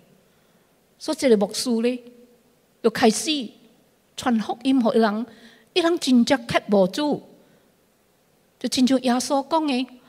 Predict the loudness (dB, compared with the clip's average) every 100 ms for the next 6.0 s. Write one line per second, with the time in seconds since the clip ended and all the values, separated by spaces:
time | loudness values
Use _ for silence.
0 | -20 0 0 2 0 0 0 0 -2 -8
1 | _ _ -4 -2 -2 -4 -10 0 2 2
2 | 0 2 4 4 2 -10 -20 -14 -4 0
3 | 2 0 0 0 -2 -2 -2 -4 -10 -14
4 | _ _ _ _ _ _ _ _ -4 4
5 | 6 8 8 6 -2 -4 0 0 0